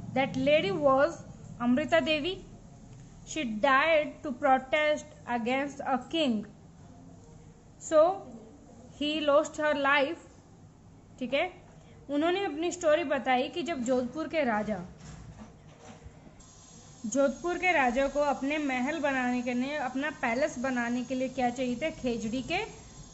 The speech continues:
trees चाहिए थे। तो उन्होंने अपने soldiers को order दिया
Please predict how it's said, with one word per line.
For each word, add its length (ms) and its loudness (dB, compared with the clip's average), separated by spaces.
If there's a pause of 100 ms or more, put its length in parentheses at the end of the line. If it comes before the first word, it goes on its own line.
(100)
trees 340 0
चाहिए 300 0
थे। 180 -8 (480)
तो 100 -2
उन्होंने 420 2
अपने 320 0
soldiers 580 0
को 120 -4
order 420 2
दिया 480 0